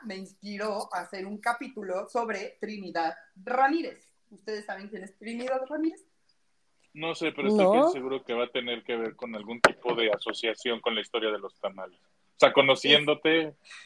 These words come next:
Speaker 1: <laughs> Apodada la tamalera de la Portales.
Speaker 3: A
Speaker 2: Me
Speaker 3: huevo.
Speaker 2: lleva la verga, y aparte de la
Speaker 3: Capítulo
Speaker 2: Ciudad de
Speaker 3: de
Speaker 2: México,
Speaker 3: mujeres
Speaker 2: güey.
Speaker 3: asesinas.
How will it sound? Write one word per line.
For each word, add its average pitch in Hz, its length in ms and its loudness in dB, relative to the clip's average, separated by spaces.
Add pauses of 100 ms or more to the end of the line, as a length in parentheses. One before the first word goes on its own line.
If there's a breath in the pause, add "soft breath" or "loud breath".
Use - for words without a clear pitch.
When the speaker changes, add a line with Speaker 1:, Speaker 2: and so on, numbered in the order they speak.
(240 loud breath)
Speaker 1:
<laughs> - 1500 -10
Apodada 233 800 8
la 214 300 0
tamalera 220 560 -4 (540)
de 180 180 -10
la 175 180 -8
Portales. 170 640 -10 (560)
Speaker 3:
A 185 140 0
Speaker 2:
Me - 80 6
Speaker 3:
huevo. 196 80 6
Speaker 2:
lleva 143 200 10
la 131 120 6
verga, 123 300 6
y 123 60 6
aparte 202 280 8
de - 20 4
la 160 80 8
Speaker 3:
Capítulo 277 220 10
Speaker 2:
Ciudad 247 100 10
de 208 60 12
Speaker 3:
de 196 40 6
Speaker 2:
México, 190 300 2
Speaker 3:
mujeres 220 200 4
Speaker 2:
güey. 202 120 2
Speaker 3:
asesinas. 175 800 -8